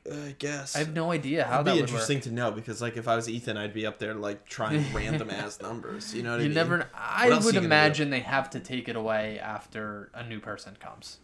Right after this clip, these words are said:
Speaker 1: Yeah,
Speaker 2: It
Speaker 1: I would
Speaker 2: only
Speaker 1: think
Speaker 2: makes
Speaker 1: it makes
Speaker 2: sense.
Speaker 1: sense.
Speaker 2: Um, so then getting back into it, we're now away from Edge of Extinction,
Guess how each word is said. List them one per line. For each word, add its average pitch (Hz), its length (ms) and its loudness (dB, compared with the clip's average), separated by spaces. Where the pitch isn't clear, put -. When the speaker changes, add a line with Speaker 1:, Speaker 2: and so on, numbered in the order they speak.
Speaker 1:
Yeah, 117 300 -4
Speaker 2:
It - 0 -
Speaker 1:
I 113 40 -6
would 139 80 -2
Speaker 2:
only 139 160 -2
Speaker 1:
think 113 140 -4
Speaker 2:
makes 110 160 -4
Speaker 1:
it 113 60 -4
makes 110 160 -8
Speaker 2:
sense. 117 320 -2
Speaker 1:
sense. - 100 -20
Speaker 2:
Um, 113 440 -2
so 196 140 4
then 208 180 6
getting 202 220 2
back 175 260 4
into 160 380 0
it, 143 160 2
we're 135 360 0
now 139 560 2
away 139 360 4
from 135 180 -4
Edge 127 180 -2
of 127 120 -4
Extinction, 117 760 -6